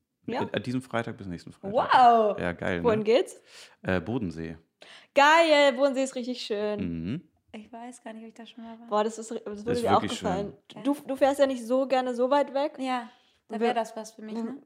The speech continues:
Speaker 2: Ja,
Speaker 1: für
Speaker 2: fünf Stunden oder so, vier,
Speaker 1: Ja.
Speaker 2: fünf Stunden, ja.
Speaker 1: Wir waren da in so einem geilen Oma-Hotel auch.
Speaker 2: Ja, fantastisch.
Speaker 1: Das
Speaker 2: Muss
Speaker 1: war
Speaker 2: alle.
Speaker 1: richtig geil, einfach dann jeden Morgen frühstücken und dann dieser nice View.
Speaker 3: Ach,
Speaker 1: Und ich dachte
Speaker 3: cool.
Speaker 1: immer, Bodensee wär wirklich richtig kacke, weil da irgendwie
Speaker 2: Mhm.
Speaker 1: so, alles so, was so irgendwie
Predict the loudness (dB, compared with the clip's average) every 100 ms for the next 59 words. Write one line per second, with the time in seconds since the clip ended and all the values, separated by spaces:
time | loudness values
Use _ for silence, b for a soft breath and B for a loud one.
0 | -6 -2 -2 -4 -10 -10 -8 -10 -12 -12
1 | -12 -10 -8 -8 -10 -14 -14 -12 -6 -4
2 | -4 -6 -8 -8 -10 -10 -8 -6 -8 -12
3 | -12 -10 -8 -8 -12 -12 -8 -8 -8 -8
4 | -10 -14 -14 -14 -14 -16 -16 -18 -20 -20
5 | -8 -8 -4 -6 -4 -2 -2 -4 -8 -8
6 | -6 -4 -2 -2 -4 -8 -12 -10 -10 -8
7 | -6 -8 -6 -6 -6 -8 -8 -10 -10 -6
8 | -6 -6 B B -6 0 2 2 0 2
9 | 0 2 0 0 -2 0 -2 -6 -12 -14
10 | -16 -6 -6 -4 0 2 2 0 -4 -4
11 | -6 B B B B -2 -2 -2 -2 -4
12 | -2 0 2 2 -2 -6 -4 -4 -4